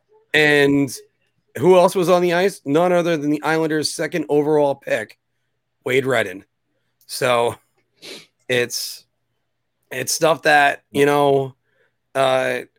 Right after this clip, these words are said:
Wade Redden never will play a game for the Islanders. But the Islanders end up trading for him for Rookie of the Year and a number one overall drafted American. <laughs> Cable, it's the newest thing sweeping the nation. <laughs> So, <laughs> um,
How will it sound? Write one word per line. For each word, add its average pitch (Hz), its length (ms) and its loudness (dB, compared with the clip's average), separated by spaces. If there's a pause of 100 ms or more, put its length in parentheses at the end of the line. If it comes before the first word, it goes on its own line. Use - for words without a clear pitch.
(120)
Wade 135 460 0
Redden 190 260 4
never 175 220 2
will 180 80 -2
play 170 200 2
a - 20 0
game 165 180 0
for 151 60 -8
the 160 100 0
Islanders. 147 420 -4 (1700)
But 123 120 -8
the 127 80 0
Islanders 139 260 0
end 143 140 2
up 131 80 -6
trading 170 280 -2
for 135 140 -4
him 135 320 -6
for 143 220 -2
Rookie 139 220 -4
of 131 60 -8
the 143 80 -6
Year 147 280 -2 (340)
and 139 100 4
a 139 80 6
number 143 280 4
one 143 220 0
overall 135 380 2
drafted 131 360 -4
American. 131 520 -6 (800)
<laughs> 175 380 -2
Cable, 127 420 2
it's 98 160 -8
the 120 100 -10
newest 226 320 0
thing 139 200 -2
sweeping 160 400 -2
the 131 40 -2
nation. 127 400 -2
<laughs> 170 220 -2 (380)
So, 156 540 0
<laughs> 170 140 -2 (1900)
um, 151 640 2